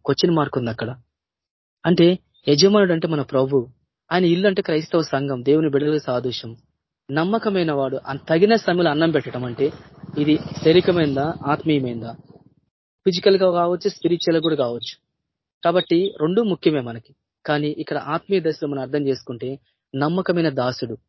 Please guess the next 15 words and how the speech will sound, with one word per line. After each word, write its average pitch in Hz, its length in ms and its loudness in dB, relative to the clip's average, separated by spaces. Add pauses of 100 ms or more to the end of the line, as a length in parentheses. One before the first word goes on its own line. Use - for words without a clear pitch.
(280)
తగిన 175 240 2
వేళ 175 140 2
అన్నం 147 200 0
పెట్టడం 139 220 -2
అంటే 135 220 0
ఆత్మీయ 170 420 0
ఆహారం 131 520 -2
గురించి 127 260 -2
మాట్లాడుతున్నాం, 120 400 -8
అంటే 131 100 -6
సత్యమైన 156 480 2
వాక్యం 123 440 -4
చెప్పి 123 380 -4 (280)
వాళ్ళని 143 200 2
సిద్ధపరచడం. 143 580 0